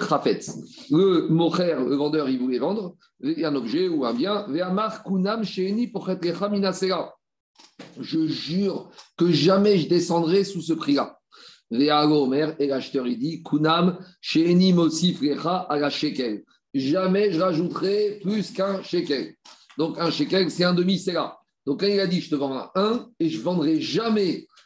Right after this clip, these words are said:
à moins que un, et l'autre, il a dit, « Je n'achèterai jamais à plus qu'un demi. » <clears throat> Shneem Rotzin Beshkosha Dinarim. Et maintenant, les deux, ils ont coupé la poire en deux à zéro soixante-quinze. Alors, les deux, ils ont le droit de vendre le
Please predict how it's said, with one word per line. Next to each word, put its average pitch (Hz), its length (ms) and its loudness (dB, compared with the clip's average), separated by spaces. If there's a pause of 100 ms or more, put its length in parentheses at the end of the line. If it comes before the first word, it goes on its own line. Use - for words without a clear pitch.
(120)
à 160 140 -2
moins 165 320 0
que 120 240 -4
un, 202 280 -2 (300)
et 156 80 0
l'autre, 160 300 -4
il 147 140 0
a 139 80 -2
dit, « 185 220 0
Je 139 120 2
n'achèterai 156 520 0
jamais 170 380 0
à 139 100 0
plus 196 360 -4
qu'un 180 240 0
demi. » 170 400 -2 (500)
<clears throat> 233 320 4
Shneem 202 680 4
Rotzin 180 580 0
Beshkosha 151 600 2
Dinarim. 131 680 -2 (360)
Et 147 80 6
maintenant, 180 340 4
les 185 140 6
deux, 185 160 4
ils 160 160 4
ont 160 80 2
coupé 160 240 0
la 170 140 2
poire 151 240 -2
en 151 100 2
deux 160 180 2
à 156 80 0
zéro 147 220 0
soixante-quinze. 147 840 -2 (340)
Alors, 175 560 4
les 185 160 4
deux, 202 220 0
ils 170 160 0
ont 170 100 0
le 160 80 2
droit 160 220 -2
de 156 100 0
vendre 165 420 -6
le 147 160 -2